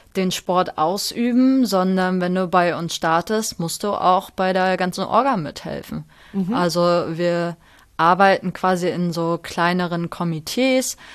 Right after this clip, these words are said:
Speaker 1: die sich damit beschäftigen, Auswärtsfahrten zum Beispiel zu organisieren. Das heißt,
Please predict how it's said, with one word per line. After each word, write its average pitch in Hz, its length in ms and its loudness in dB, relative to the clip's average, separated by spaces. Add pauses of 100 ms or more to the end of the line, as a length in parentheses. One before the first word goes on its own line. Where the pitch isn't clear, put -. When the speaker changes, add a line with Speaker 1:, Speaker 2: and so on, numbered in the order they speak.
(140)
Speaker 1:
die 185 80 -4
sich 170 160 -2
damit 175 280 -2
beschäftigen, 175 440 -4
Auswärtsfahrten 190 640 0
zum 175 160 -4
Beispiel 165 280 -2
zu - 140 -4
organisieren. 160 560 -2
Das - 220 -6
heißt, 156 380 -2